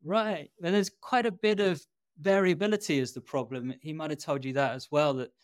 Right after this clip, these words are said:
you know, different strains of mushrooms is quite reliab-, unreliable, the, um,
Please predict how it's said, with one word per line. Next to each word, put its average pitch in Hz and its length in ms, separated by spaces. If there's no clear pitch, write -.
you 160 60
know, 151 60
different 160 360
strains 156 540
of 131 160
mushrooms 127 800
is 147 140
quite 160 320
reliab-, 147 720
unreliable, 139 920
the, 131 320
um, 123 320